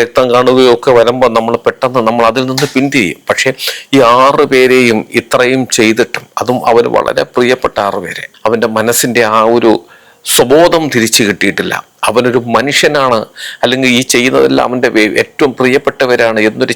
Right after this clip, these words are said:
ചിന്ത പോലും അവൻ്റെ മനസ്സിലേക്ക് വരാത്ത വിധം അത്രയും ക്രൂരമായി പോയി അവൻ്റെ മനസ്സ്. ഈ സ്ഥാനത്ത് നമ്മുടെ പ്രിയപ്പെട്ട നമ്മുടെ മക്കളെ ചിന്തിച്ച് നോക്കൂ. നാളെ ഒരു കാലത്ത്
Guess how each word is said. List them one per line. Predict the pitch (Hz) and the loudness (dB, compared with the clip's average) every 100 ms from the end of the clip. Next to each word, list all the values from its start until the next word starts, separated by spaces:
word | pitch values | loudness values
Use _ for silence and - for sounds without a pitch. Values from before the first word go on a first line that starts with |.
| - | -2
ചിന്ത | 139 151 156 135 | -2 0 0 2
പോലും | 131 117 | 2 4
അവൻ്റെ | 117 113 113 | 2 0 -2
മനസ്സിലേക്ക് | 110 - 120 117 123 107 | -4 -2 -2 -2 -2 0
വരാത്ത | 101 110 - - 107 | 2 2 0 -2 -2
വിധം | 92 101 110 95 _ - - - - | -2 -2 -4 -10 _ -20 -16 -12 -8
അത്രയും | 120 147 143 143 139 | -2 0 0 -2 -2
ക്രൂരമായി | 123 123 131 135 131 131 123 120 - | 2 4 4 4 2 2 0 -2 0
പോയി | 123 120 107 | 2 2 0
അവൻ്റെ | 101 98 87 | -2 -6 -8
മനസ്സ്. | - - - _ _ _ | -8 -10 -10 _ _ _
ഈ | 127 185 - | -2 -2 0
സ്ഥാനത്ത് | 120 110 104 - 95 - _ _ - 101 | -2 -2 -6 -4 -4 -6 _ _ -8 -2
നമ്മുടെ | 127 131 127 | 0 0 0
പ്രിയപ്പെട്ട | 120 113 113 110 | 0 0 -2 -4
നമ്മുടെ | 98 120 135 | -2 -2 -2
മക്കളെ | 104 - 113 | -2 -4 -4
ചിന്തിച്ച് | 113 107 107 98 | -4 -6 -4 -4
നോക്കൂ. | 92 - 98 | -6 -6 -4
നാളെ | 95 98 98 | -2 -2 -4
ഒരു | 101 | -4
കാലത്ത് | 87 92 - | -4 -4 -4